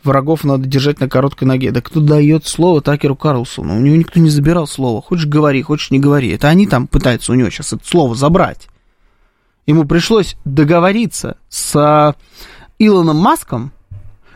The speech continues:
чтобы опубликовали это, когда он опубликует это интервью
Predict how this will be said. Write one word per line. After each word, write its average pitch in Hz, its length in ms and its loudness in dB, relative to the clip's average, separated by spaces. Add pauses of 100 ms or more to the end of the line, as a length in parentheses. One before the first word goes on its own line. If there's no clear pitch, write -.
чтобы 185 360 0
опубликовали 208 720 0
это, 170 280 0
когда 185 320 0
он 185 100 2
опубликует 180 540 2
это 160 160 0
интервью 220 520 2